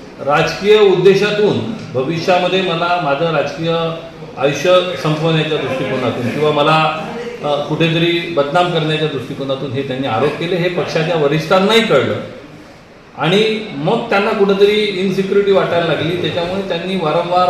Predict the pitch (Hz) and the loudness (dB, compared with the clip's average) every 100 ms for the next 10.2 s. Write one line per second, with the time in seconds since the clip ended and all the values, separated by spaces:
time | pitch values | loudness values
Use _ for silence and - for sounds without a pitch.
0 | 165 160 170 175 175 175 151 151 165 170 | 0 0 0 -2 0 -2 -2 -2 -2 -2
1 | 160 160 185 - 104 95 95 - - - | -4 -2 0 0 -2 -2 -10 -14 -18 -18
2 | - - - - - - 202 202 165 170 | -20 -20 -18 -20 -16 -12 -8 -8 -6 -4
3 | 185 190 196 180 196 - 165 196 185 196 | -2 2 2 2 0 0 4 4 4 2
4 | 202 202 - 160 156 156 - - - - | 2 0 -4 -6 -8 -8 -12 -12 -8 -2
5 | 143 170 185 - 165 - 180 180 190 190 | 2 4 2 0 -2 -2 -2 0 0 0
6 | - - 156 180 196 165 160 165 - 190 | -2 -4 -2 2 2 2 -2 -2 -2 -2
7 | 190 170 156 190 190 190 - - - - | -2 -4 -4 -4 -2 -4 -8 -16 -20 -16
8 | - 202 208 - - 139 175 185 196 151 | -12 -8 -8 -10 -2 4 6 6 6 2
9 | 127 127 - - - 127 143 151 143 110 | 2 -2 -6 -12 -10 -2 2 2 0 -2
10 | 101 98 | -4 -8